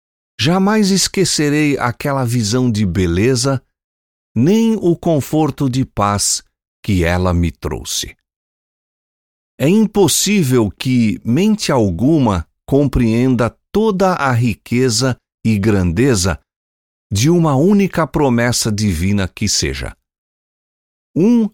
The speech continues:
aprende a glória de um ponto de vista, outro a beleza e graça de outro ponto,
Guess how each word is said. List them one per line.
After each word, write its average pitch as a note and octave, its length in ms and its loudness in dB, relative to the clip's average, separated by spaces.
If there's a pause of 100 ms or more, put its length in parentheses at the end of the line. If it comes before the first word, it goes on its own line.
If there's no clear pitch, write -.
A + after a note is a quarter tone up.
(160)
aprende C3 560 -2
a A#2+ 80 2
glória G#2+ 480 2
de F#2+ 160 -2
um G2+ 160 0
ponto F#2 420 -2
de A2 160 0
vista, F3+ 560 -2 (600)
outro C#3+ 600 2 (380)
a G#2+ 120 0
beleza D#3+ 840 2 (140)
e B2 140 2
graça F#2+ 580 0
de D#2 180 -4
outro D#2+ 380 -4
ponto, G3 560 0